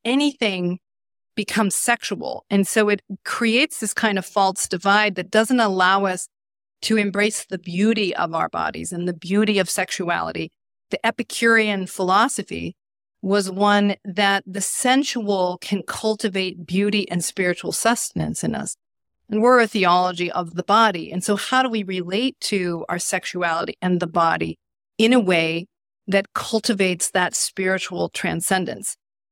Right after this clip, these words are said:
We go and do couples tours in Europe, and we went and saw the David, you know, the, when we've been in Florence, and and it's just phenomenal.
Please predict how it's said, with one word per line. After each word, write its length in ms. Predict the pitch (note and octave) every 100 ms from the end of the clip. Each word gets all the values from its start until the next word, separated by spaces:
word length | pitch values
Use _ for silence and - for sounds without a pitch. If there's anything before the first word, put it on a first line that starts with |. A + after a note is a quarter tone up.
| _ G3
We 200 | G#3+ G#3+
go 180 | G#3+ G3
and 160 | F#3
do 340 | F#3 G3 F#3 -
couples 380 | - C4+ A3 F#3
tours 420 | - F#3 D#3 F3+ -
in 140 | F#3
Europe, 320 | F3+ E3 D#3+ - -
and 420 | F#3+ F3+ F#3 E3+ _ _ _ -
we 120 | G3
went 140 | F#3+
and 80 | F#3
saw 160 | G#3 F3+
the 100 | F3
David, 460 | F3 F3 F3 E3+ _
you 160 | - F#3
know, 80 | E3
the, 160 | D#3+ - _ _ _ _ _ -
when 260 | F#3 F3 F3
we've 160 | E3+
been 140 | F3 E3+
in 100 | E3+
Florence, 600 | - F3 E3+ E3 E3 -
and 200 | E3+ E3+ _ _ _ _ _ -
and 120 | F#3+
it's 100 | F3+
just 400 | G#3+ F#3+ - -
phenomenal. 640 | F#3+ F3+ F3 E3+ E3 -